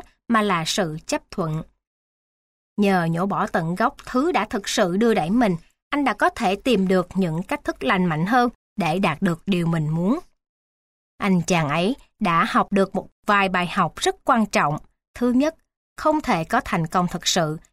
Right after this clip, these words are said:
nếu chúng ta xem nó là cuộc chơi thành bại, được ăn cả,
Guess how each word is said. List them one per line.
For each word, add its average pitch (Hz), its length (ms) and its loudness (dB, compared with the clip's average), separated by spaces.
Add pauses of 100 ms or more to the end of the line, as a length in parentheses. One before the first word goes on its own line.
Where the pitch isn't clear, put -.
(120)
nếu 208 260 4
chúng 254 180 2
ta 214 240 2
xem 190 360 2
nó 175 220 2
là 240 220 0
cuộc 165 240 -6
chơi 220 220 2
thành 165 340 -4
bại, 156 260 -2 (480)
được 220 260 2
ăn 226 160 4
cả, 180 360 0